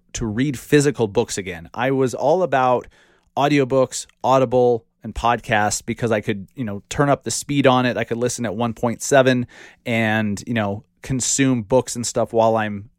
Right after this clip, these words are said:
while I'm walking the dog or while I'm exercising or while I'm driving. But there's something about reading a physical book that just, um, I don't know, the, you retain the information a lot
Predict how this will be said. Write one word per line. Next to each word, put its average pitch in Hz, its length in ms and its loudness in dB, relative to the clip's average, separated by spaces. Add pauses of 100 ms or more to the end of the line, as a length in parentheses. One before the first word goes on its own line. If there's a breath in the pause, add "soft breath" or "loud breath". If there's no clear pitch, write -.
while 104 160 0
I'm 98 180 -6
walking 131 400 2
the 117 80 -6
dog 110 400 0
or - 20 -4
while 98 160 -2
I'm 95 140 -8
exercising 113 680 -2
or 107 80 -2
while 92 140 0
I'm 90 140 -6
driving. 110 540 2 (520 loud breath)
But - 200 2
there's 131 140 0
something 170 380 0
about 151 280 4 (120)
reading 131 440 0
a 110 40 -2
physical 110 460 -2
book 101 360 0 (320 soft breath)
that 104 400 0
just, 117 460 2
um, 98 440 -2 (280)
I 120 60 0
don't 143 80 4
know, 127 60 4
the, 117 280 -2
you 123 300 -4
retain 147 320 0
the 131 100 2
information 113 480 -2
a 101 80 0
lot 92 240 0